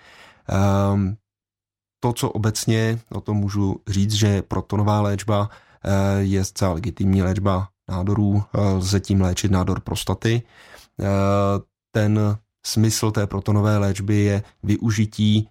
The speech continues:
eh, vlastně předání té energie těch částic přímo do místa, kam byly nasměrovány.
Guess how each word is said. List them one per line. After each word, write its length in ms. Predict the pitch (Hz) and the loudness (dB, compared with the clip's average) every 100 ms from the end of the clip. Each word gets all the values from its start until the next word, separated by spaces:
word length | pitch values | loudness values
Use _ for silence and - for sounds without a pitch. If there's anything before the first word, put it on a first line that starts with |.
| _ | _
eh, 280 | 98 95 95 | -2 0 0
vlastně 360 | 92 95 98 95 | 0 -2 0 0
předání 480 | - 98 98 104 | 0 2 2 0
té 140 | 98 101 | 0 -2
energie 600 | 101 101 104 95 101 98 95 _ - - | 0 0 0 0 0 -2 -4 _ -20 -6
těch 260 | 104 98 | -4 -4
částic 640 | - 104 95 - - 101 - | -4 -2 0 -2 -4 -6 -6
přímo 440 | - 120 117 113 | -4 0 2 4
do 120 | 104 | 2
místa, 440 | 104 104 - 107 101 | 2 0 -2 -2 0
kam 260 | 101 101 | 0 0
byly 220 | 101 98 | 2 2
nasměrovány. 800 | 95 95 - 101 101 95 92 92 | 0 -2 -2 0 0 0 0 -2